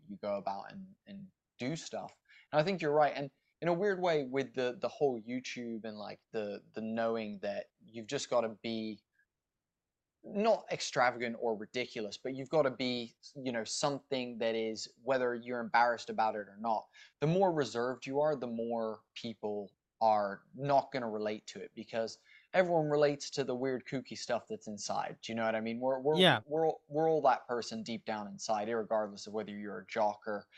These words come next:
Speaker 1: a D and D nerd or an engineer or, you know, a, a scientist or whatever. Everyone's got a little bit of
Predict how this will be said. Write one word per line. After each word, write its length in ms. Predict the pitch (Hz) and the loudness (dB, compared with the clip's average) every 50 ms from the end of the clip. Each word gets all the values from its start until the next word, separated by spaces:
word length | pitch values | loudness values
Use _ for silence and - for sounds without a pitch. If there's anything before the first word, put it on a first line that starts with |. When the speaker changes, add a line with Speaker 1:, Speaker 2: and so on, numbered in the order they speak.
| - - _ | -20 -12 _
Speaker 1:
a 60 | - 113 | -8 -6
D 200 | 110 120 117 113 | -4 -2 -2 -2
and 120 | 110 110 | -2 -4
D 220 | 95 113 113 110 107 | -4 -4 -4 -4 -2
nerd 380 | 107 107 107 107 107 104 101 | -2 -2 -2 -2 -2 -2 -2
or 260 | 104 98 98 98 101 | -2 -2 -2 -2 -2
an 100 | 98 104 113 | 0 0 0
engineer 600 | 113 113 104 98 101 113 113 110 110 107 110 110 107 104 | -2 -2 -2 -4 -4 -4 -2 -2 -2 -2 -2 -2 -2 0
or, 260 | 104 104 101 98 101 | 0 0 -2 -2 -4
you 160 | 104 104 107 | -6 -8 -8
know, 140 | 101 98 95 | -6 -2 -2
a, 320 | 98 98 95 95 85 82 | 0 0 0 0 0 -2
a 40 | 82 | -2
scientist 720 | - - - 117 113 110 104 98 - 113 107 - - - | -2 -2 -2 -2 -2 -4 -8 -10 -8 -8 -8 -8 -6 -6
or 60 | 117 | -4
whatever. 480 | 107 107 110 107 107 107 110 113 120 113 | -2 0 0 0 0 -2 -2 -4 -2 0
Everyone's 380 | - 147 147 147 135 127 117 113 | 2 2 2 2 0 -2 -2 -2
got 120 | 117 113 | 0 0
a 60 | 110 | 2
little 220 | 110 113 113 110 104 | 2 2 0 0 -2
bit 160 | 101 110 107 | -2 -4 -6
of 100 | 104 | -6